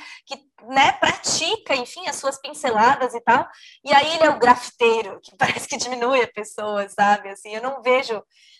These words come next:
é, ainda pra mim é um termo, não sei, não é pejorativo, mas é um termo que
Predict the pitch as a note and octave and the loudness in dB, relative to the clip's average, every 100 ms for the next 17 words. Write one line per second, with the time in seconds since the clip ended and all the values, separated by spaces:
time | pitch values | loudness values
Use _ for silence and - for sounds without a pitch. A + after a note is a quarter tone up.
0 | _ A3+ G#3+ G#3 G3+ G3+ A3+ A#3+ C4+ C#4 | _ 0 0 0 -4 -4 -2 -2 -4 -6
1 | B3+ B3+ B3+ B3+ B3+ A#3+ A#3+ A#3 A3+ A3 | -6 -6 -8 -8 -4 -4 -4 -8 -8 -8
2 | A3 A3+ - _ - G#4+ - - E4 E4+ | -10 -14 -20 _ -20 -14 -12 -6 -6 -6
3 | D#4+ D4 C#4+ C#4+ C#4+ C4 A#3 A#3 B3 B3+ | -4 -2 -2 -4 -6 -6 -6 -6 -6 -6
4 | C4+ C#4+ C#4+ D4 C#4 - | -6 -8 -12 -14 -14 -16